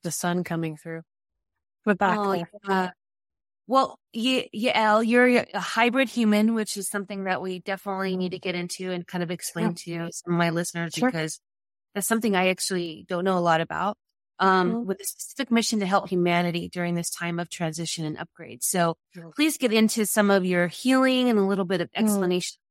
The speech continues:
Speaker 2: That is very, very curious, and would, would love to hear how you communicate that information
Speaker 1: Yeah.
Speaker 2: to humans. <laughs>
Speaker 1: Well, we will say that everyone has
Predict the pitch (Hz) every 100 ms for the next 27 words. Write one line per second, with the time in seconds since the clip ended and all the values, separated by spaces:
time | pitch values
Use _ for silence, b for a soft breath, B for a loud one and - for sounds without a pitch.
0 | _ 185 190 196 123 175 175 180 175 170
1 | 180 175 - - 185 180 175 175 170 165
2 | - 170 175 - 175 - 180 170 165 170
3 | 165 160 160 156 _ _ - 185 190 185
4 | 175 139 - _ _ _ _ 170 170 170
5 | 214 220 220 196 170 - _ _ _ 214
6 | 220 147 - - 269 302 - - 302 -
7 | 202 - _ _ _ _ _ - - -
8 | 254 - - _ 269 254 254 262 - B
9 | - 277 285 285 370 - 285 254 247 269
10 | 233 240 - - 302 349 339 311 285 269
11 | 262 262 - - 240 233 233 214